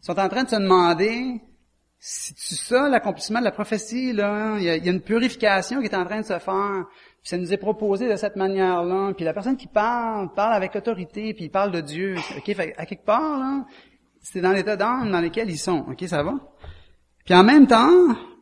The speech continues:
ben, vous avez tout l'establishment juif qui, lui, essaye de protéger son establishment.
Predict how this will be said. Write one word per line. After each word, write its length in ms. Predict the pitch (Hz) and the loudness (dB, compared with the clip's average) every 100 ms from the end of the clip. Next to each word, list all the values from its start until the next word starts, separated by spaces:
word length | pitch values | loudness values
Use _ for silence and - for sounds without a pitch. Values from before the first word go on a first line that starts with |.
| - | -4
ben, 140 | 151 | -2
vous 80 | 165 | 0
avez 140 | 156 | -2
tout 120 | 147 277 | -2 -6
l'establishment 920 | 190 156 175 156 160 - 175 170 170 147 - _ _ _ - | -6 -2 -2 0 -4 -6 -2 0 0 -4 -16 _ _ _ -14
juif 720 | 127 120 143 147 226 - - - - _ _ _ _ _ _ _ _ _ _ - | -8 -4 -2 -2 -4 -14 -18 -20 -20 _ _ _ _ _ _ _ _ _ _ -8
qui, 120 | 151 | -4
lui, 180 | 160 190 | 0 0
essaye 260 | 160 180 | 0 -2
de 80 | 160 | -4
protéger 500 | 131 170 180 156 180 | -4 -8 -6 -6 -6
son 180 | 190 147 | -6 -6
establishment. 760 | 147 165 151 135 - 135 151 | -6 -6 -6 -8 -10 -10 -10